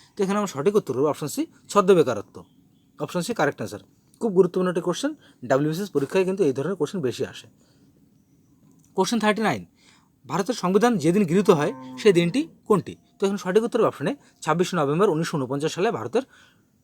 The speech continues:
ভারতের সংবিধান গৃহীত হয়। অপশন এ কারেক্ট আনসার। কোশ্চেন ফর্টি, কোন অনুচ্ছেদে, সরি, কোন অনুচ্ছেদ অনুযায়ী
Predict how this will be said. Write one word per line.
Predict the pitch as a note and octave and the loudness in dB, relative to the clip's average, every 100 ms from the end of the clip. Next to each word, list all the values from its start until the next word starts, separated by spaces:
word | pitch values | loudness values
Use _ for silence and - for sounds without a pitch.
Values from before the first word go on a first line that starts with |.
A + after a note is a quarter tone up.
| _ C3 | _ -4
ভারতের | C3 E3 | 0 0
সংবিধান | F3 C3+ D3 G#3+ E4 E4 _ _ D#3 | -2 -2 0 0 0 -8 _ _ 2
গৃহীত | G3 F#3 | 4 4
হয়। | G#2 F2 _ _ _ _ _ _ - | 2 -8 _ _ _ _ _ _ -16
অপশন | - F3+ | -8 -6
এ | C4+ | -2
কারেক্ট | C#3 A#2+ A2+ | -2 -2 -6
আনসার। | F#2 - _ _ _ _ _ _ _ _ | -12 -16 _ _ _ _ _ _ _ _
কোশ্চেন | G3+ G3+ A3+ | -2 -2 2
ফর্টি, | G#3 F#3 F2+ _ _ | 2 2 -4 _ _
কোন | G3 A3+ | 4 4
অনুচ্ছেদে, | G3+ G#3 - D3+ D#3+ - _ _ _ - | 4 0 0 -2 -2 -6 _ _ _ -18
সরি, | - A2+ E3 _ | -10 -8 -10 _
কোন | - A3+ | 2 4
অনুচ্ছেদ | G#3 G3+ - G3 | 4 2 2 2
অনুযায়ী | F3+ D#3+ C#3+ | 4 4 2